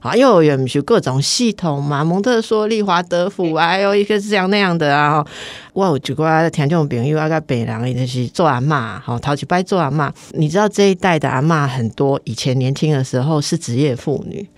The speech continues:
其，其实无啥经验讲带囡仔，啊，即摆做阿嬷才要来头一摆带囡仔。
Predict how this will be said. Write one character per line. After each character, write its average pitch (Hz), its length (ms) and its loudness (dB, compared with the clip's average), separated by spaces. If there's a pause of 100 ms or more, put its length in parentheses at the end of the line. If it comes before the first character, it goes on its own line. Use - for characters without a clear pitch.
(180)
其， - 160 4
其 196 120 6
实 247 80 2
无 170 200 6
啥 196 200 4
经 160 260 4
验 143 200 0
讲 160 220 0
带 147 180 -2
囡 139 260 -2
仔， 156 60 2
啊， - 320 -4
即 269 100 0
摆 262 140 4
做 240 180 6
阿 170 120 6
嬷 190 180 4
才 190 100 0
要 180 60 0
来 139 260 2
头 151 200 0
一 131 100 -2
摆 170 200 2
带 170 80 -8 (100)
囡 139 260 0
仔。 143 160 0